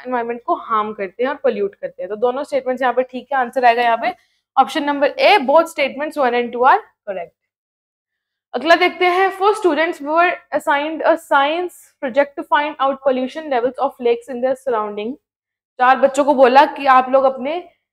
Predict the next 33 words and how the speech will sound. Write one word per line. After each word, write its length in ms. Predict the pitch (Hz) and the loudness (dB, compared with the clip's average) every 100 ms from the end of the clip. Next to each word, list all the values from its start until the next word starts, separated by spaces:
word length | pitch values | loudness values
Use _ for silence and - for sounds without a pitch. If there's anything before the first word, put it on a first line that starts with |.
| _ _ _ | _ _ _
आसपास 600 | 254 254 254 302 285 294 - | 0 0 0 2 2 2 -4
के 120 | 320 | -2
लेक्स 460 | 320 269 262 262 - | 2 4 2 0 -8
में 140 | 285 | -6
पोल्यूशन 380 | 320 285 262 311 | -2 -2 -2 -4
लेवल, 360 | 285 247 262 339 - _ - | 2 4 4 2 -4 _ -8
अ, 80 | 233 | -2
डिटेक्ट 520 | 226 220 226 254 - | -2 -2 -4 -6 -4
करके 260 | 269 262 262 | -6 -2 4
आओ। 440 | - 330 - - _ _ 262 | 4 4 0 -16 _ _ 0
After 300 | 269 - 370 | 0 0 0
analyzing 480 | 349 311 294 254 254 | 0 2 4 4 2
the 180 | 320 | -4
quality 500 | 359 359 269 247 254 | -4 2 4 4 0
of 20 | 330 | -4
water 360 | 330 262 226 | 0 0 2
samples, 420 | 294 - 240 220 | -2 -2 -4 0
the 280 | 285 294 320 | 0 0 -4
B 260 | 247 240 277 | -8 -8 -4
O 80 | 311 | -4
D 40 | |
values 480 | 320 320 277 233 262 | -4 -4 -4 -4 -6
were 60 | |
found 440 | 254 294 277 226 233 233 202 | -4 -6 -6 -8 -8 -10 -12
as, 60 | - _ _ _ - | -14 _ _ _ -10
ये 100 | 311 | -8
चार 340 | 311 294 277 | 2 6 8
उनकी 260 | 285 277 302 | 6 -2 -2
बी 160 | 262 269 | 2 4
ओ 80 | |
डी 160 | 254 269 | 4 4
वैल्यूज 360 | 254 208 226 226 | 2 2 -2 -6
थी। 240 | 196 - | -14 -16